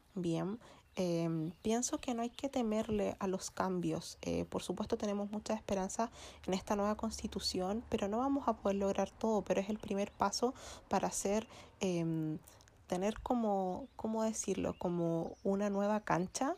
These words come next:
un nuevo rayado de cancha que sea más justo, más claro, más libre y democrático, y luego podemos ir construyendo y dejando ese, este como cancha, estadio, no sé, que va a ser nuestro país, ¿cierto? Nuestro estado,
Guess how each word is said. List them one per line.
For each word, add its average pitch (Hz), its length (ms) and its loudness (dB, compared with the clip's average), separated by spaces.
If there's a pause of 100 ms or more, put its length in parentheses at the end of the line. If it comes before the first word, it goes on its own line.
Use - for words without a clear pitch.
(140)
un 196 160 2
nuevo 190 200 4
rayado 196 320 2
de 202 100 0
cancha 190 380 -4
que 185 120 -4
sea 190 200 -2
más 185 140 -2
justo, 220 500 2 (380)
más - 100 -4
claro, 180 320 2
más 180 160 -2
libre 180 260 2
y 175 80 2
democrático, 196 960 -2
y 202 120 0
luego 214 260 2
podemos 214 400 -2
ir 208 160 -2 (380)
construyendo 185 1120 0
y 175 160 2
dejando 170 520 0
ese, 185 420 -4 (400)
este - 280 -6
como 160 380 -2 (500)
cancha, 175 440 0
estadio, 175 560 0
no 170 100 0
sé, 185 400 -4
que 175 140 0
va 170 80 2
a 175 80 -2
ser - 260 -4 (320)
nuestro 170 800 0
país, 170 360 2
¿cierto? 196 380 0
Nuestro 185 300 -4
estado, 196 500 0